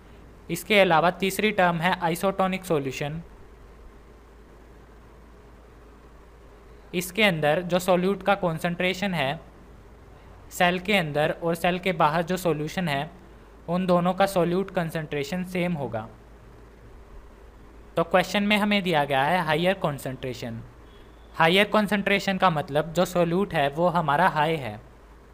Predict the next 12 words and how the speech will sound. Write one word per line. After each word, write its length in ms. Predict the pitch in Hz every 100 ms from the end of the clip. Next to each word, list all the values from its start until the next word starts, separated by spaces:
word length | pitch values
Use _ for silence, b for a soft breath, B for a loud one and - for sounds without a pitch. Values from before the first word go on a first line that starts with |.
| - - - - - - - - - - -
इसका 260 | 180 - 202
ये 220 | 190 202
मतलब 320 | 202 202 170
है 120 | 151
कि 140 | 151 180
सेल 240 | 175 175
को 140 | 190 185
हमने 280 | 196 196 170
रखा 300 | - 143 156
हाइपरटोनिक 720 | - 165 - 190 185 175 180 -
सॉल्यूशन 420 | 170 160 - 175
में 240 | 139 113